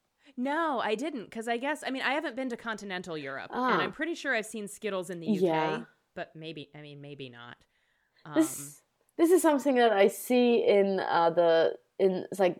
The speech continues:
Speaker 2: Zombies Run fan circles a lot. Apparently, uh, curly whirlies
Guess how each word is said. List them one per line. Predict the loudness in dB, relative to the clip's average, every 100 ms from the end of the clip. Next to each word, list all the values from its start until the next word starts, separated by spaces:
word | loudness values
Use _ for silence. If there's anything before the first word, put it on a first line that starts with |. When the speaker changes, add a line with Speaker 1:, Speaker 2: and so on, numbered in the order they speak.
| -2
Speaker 2:
Zombies | 2 2 2 0
Run | -2 0 -2
fan | -2 0 2 0
circles | 0 -2 -2 0 0 0
a |
lot. | -4 0 -2 -4 -20 -20 -6
Apparently, | -4 0 2 4 4 4 2 -2 _ _ _ _ _ 0
uh, | 4 6 4 2 -4 _ _
curly | 2 8 10
whirlies | 10 6 6 4 4 -2